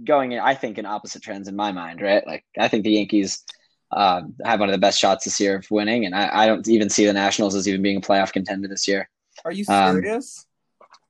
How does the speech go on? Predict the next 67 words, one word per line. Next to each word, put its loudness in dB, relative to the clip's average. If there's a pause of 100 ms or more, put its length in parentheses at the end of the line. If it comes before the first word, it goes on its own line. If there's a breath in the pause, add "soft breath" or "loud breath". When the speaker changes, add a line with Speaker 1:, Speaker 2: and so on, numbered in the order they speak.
(680 loud breath)
Speaker 1:
look, 4
I 4
hate 4
to -8
say 4
it -4
'cause, -8
you -10
know, -8
I, -6
I -6
love -2
me -12
my -12
Nats. -6 (200)
Um, 2
Speaker 2:
You're 0
an -2
Orioles 0
fan. -8
Knock -10
it -10
off. -8 (280)
Speaker 1:
Nah, -6
nah, -12
nah. -12 (140)
My, 2
my 4
family's 2
are 6
Nats 0
fans, -4
so, -8
you -8
know, -12 (140)
for, 0
for 4
all 8
those 2
listening, -6 (160)
I, 6
I 4
am 2
a -4
diehard 0
Orioles -8
fan. -12 (420)
Family -2
is -4
Nats -6
fan, -8
so -8
I -4
gotta -2
be -6
loyal -4
to -12
them. -8
Went 0
to 4
a 4
Nationals 2
World 2
Series 2
game -8
this -6
year. -2